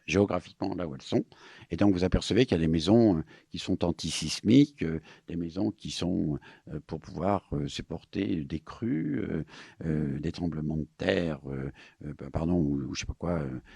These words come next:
des volcans et autres. Et vous apercevez que donc, euh, on va dire que tout est là, quoi, voilà. Et, et,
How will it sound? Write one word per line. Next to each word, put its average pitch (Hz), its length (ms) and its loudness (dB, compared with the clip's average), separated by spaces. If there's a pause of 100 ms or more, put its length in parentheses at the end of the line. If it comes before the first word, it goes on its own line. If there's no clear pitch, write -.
(120)
des 78 100 -6
volcans 80 520 0
et 78 120 0
autres. 147 260 2 (280)
Et 101 100 -4
vous 73 140 -4
apercevez 82 380 -2
que - 100 -6
donc, 104 220 -2 (120)
euh, 69 60 -14 (600)
on 73 100 -2
va 71 120 2
dire 87 140 -2
que 85 80 -2
tout - 260 -8
est 101 60 8
là, 110 260 4
quoi, 92 180 -8
voilà. - 200 -12 (260)
Et, - 240 -16 (260)
et, 65 100 -16